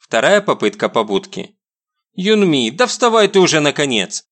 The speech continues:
Выдирает меня из сна недовольный голос Онни. «Блин, да что ж такое?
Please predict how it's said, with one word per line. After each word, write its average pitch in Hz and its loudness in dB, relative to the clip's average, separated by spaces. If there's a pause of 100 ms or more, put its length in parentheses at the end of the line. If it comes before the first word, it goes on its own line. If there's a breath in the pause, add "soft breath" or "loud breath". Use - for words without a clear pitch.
(240)
Выдирает 110 -2
меня 107 -2
из 104 -4
сна 208 0
недовольный 131 0
голос 101 0
Онни. 95 -6 (540)
«Блин, 143 -2
да 175 0
что 196 2
ж - -4
такое? 113 0